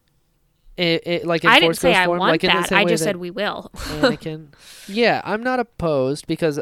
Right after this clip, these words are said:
Speaker 1: I would be a hypocrite if I said that I wanted to see Anakin come back, but not Ben.
Speaker 2: Yo. Why didn't we
Speaker 1: 'Cause
Speaker 2: get an
Speaker 1: they both
Speaker 2: Anakin
Speaker 1: were.
Speaker 2: Force ghost?
Speaker 1: I agree
Speaker 2: That's
Speaker 1: with
Speaker 2: the
Speaker 1: that.
Speaker 2: biggest
Speaker 1: One thousand, one thousand percent,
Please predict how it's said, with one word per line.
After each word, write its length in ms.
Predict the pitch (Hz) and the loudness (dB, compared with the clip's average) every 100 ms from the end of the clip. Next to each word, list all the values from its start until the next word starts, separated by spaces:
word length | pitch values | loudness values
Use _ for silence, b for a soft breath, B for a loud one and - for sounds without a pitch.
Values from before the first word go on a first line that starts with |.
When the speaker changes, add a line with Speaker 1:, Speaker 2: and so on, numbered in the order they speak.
| 135 | -6
Speaker 1:
I 140 | 147 | -2
would 140 | 151 147 | -2 -2
be 100 | 143 | -4
a 20 | |
hypocrite 360 | 147 147 - 131 | -4 -6 -8 -8
if 140 | 123 | -6
I 100 | 131 | -8
said 300 | 127 131 123 117 | -8 -8 -10 -8
that 200 | 120 - | -10 -8
I 100 | 123 | -10
wanted 220 | 123 120 | -10 -12
to 60 | 123 | -14
see 200 | - 120 | -14 -16
Anakin 380 | 127 123 123 120 | -14 -14 -14 -16
come 160 | 120 110 | -14 -12
back, 240 | 101 - | -12 -10
but 160 | 110 107 | -14 -14
not 420 | 113 104 - - _ _ - | -14 -14 -16 -20 _ _ -18
Ben. 160 | 202 208 | -10 -6
Speaker 2:
Yo. 400 | 180 175 175 - _ _ _ _ _ _ _ _ _ _ _ _ _ _ | -6 -8 -12 -16 _ _ _ _ _ _ _ _ _ _ _ _ _ _
Why 180 | 202 214 | -10 -6
didn't 200 | 262 247 | -6 -6
we 120 | 254 | -8
Speaker 1:
'Cause 60 | 220 | -4
Speaker 2:
get 140 | 220 | -2
an 100 | 214 | -2
Speaker 1:
they 140 | 196 196 | -4 -4
both 120 | 190 196 | -6 -8
Speaker 2:
Anakin 100 | 185 | -12
Speaker 1:
were. 80 | |
Speaker 2:
Force 300 | - 180 185 | -10 -12 -14
ghost? 540 | - - - - - - b b b b b b - | -18 -18 -18 -20 -20 -20 b b b b b b 2
Speaker 1:
I 160 | 180 | 6
agree 280 | 196 165 165 | 6 6 4
Speaker 2:
That's 60 | 135 | 4
Speaker 1:
with 80 | 392 | 2
Speaker 2:
the 80 | |
Speaker 1:
that. 140 | - - | -2 -2
Speaker 2:
biggest 360 | 220 214 233 156 | -2 -2 0 0
Speaker 1:
One 120 | 151 135 _ _ | 0 -4 _ _
thousand, 640 | - - 170 160 165 160 - | -14 0 4 6 6 2 0
one 280 | 180 202 | 2 2
thousand 600 | 180 - 214 208 208 196 175 | 0 -6 0 4 4 2 -4
percent, 560 | 175 - 151 113 - | -6 -2 -4 -4 -12